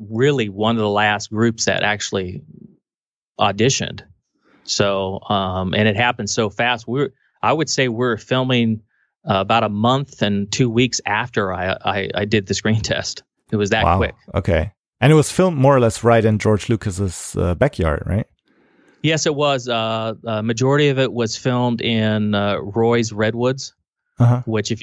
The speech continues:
Speaker 1: anybody wants to look it up, if they're in Northern California, go to Roy's Redwoods. And that's most of where most of the scenes were filmed, not all of 'em, but, like, the scene where we're running aco-, across the glade and you see the Endor moon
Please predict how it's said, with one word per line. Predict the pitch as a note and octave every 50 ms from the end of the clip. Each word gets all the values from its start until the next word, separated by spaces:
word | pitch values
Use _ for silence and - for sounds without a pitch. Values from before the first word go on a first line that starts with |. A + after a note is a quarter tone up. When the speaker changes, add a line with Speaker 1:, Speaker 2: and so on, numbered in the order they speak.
| A2+ G#2+ G#2+
Speaker 1:
anybody | A#2 A#2 A2 A#2+ A#2
wants | A2+ A2+ A2+ A2 -
to | - A2
look | A2 A2+ A2+ A2 -
it | A2+ A2
up, | A2 G#2+ G#2+ -
if | G#2+ A2+
they're | A2 G#2+ G#2+
in | G#2 G#2
Northern | G#2+ G#2+ G#2+ G#2+ G#2
California, | A2 A2 G#2 G#2+ G2+ - A2 G#2 G#2+ A2
go | G#2+ A2+ A2+
to | A2
Roy's | G#2 G2+ G#2 G#2 G#2+ A2 G#2+ G2+
Redwoods. | G#2+ G#2+ G#2 G#2 G#2+ A2 A2 A2 A2 - - - G#2+ _ - - - - - _ -
And | G#2 G#2 G#2
that's | G#2+ A2+ A2+ - - -
most | - A2+ A#2 B2 C#3 C#3 B2+ - -
of | A#2 G2+
where | G#2 G#2 G#2 G#2
most | A2 A2+ B2 C3 -
of | -
the | C3
scenes | A2+ - C#3 C3+ C3+ C3 A#2+
were | B2 A#2+
filmed, | A#2 A#2+ C#3 B2+ B2+ B2+ B2
not | G#2+ G2 G#2 A2
all | G#2+ A2+ A#2 B2
of | A#2+ A2+ A#2+
'em, | C3 C3 C3 C3 - - - - - _ -
but, | - G#2 G2+
like, | A2+ G#2+ G#2+ G#2+
the | - A2
scene | - - C3+ B2+ B2 B2 B2+ A#2
where | A#2 A#2 A2 G#2+
we're | G#2+ A2 A2+ G#2+
running | G2+ G#2+ A2+ A#2 A#2 A2+ A2+
aco-, | A2+ - B2 A2+ A2+ - - -
across | E2 G#2+ - - A#2 A2 A2+ A2+ -
the | A#2+
glade | G#2 G#2+ G#2 A2+ A2+ A2+ A#2
and | G#2+ G#2
you | G#2 G2
see | - - A#2+ A2+ A2+ G#2
the | G#2 G2 G2+
Endor | A2 A2+ A2 G#2+ G#2 G2+
moon | G2+ G#2+ A2 A2+ A#2 A#2+ A#2+ A#2+ A#2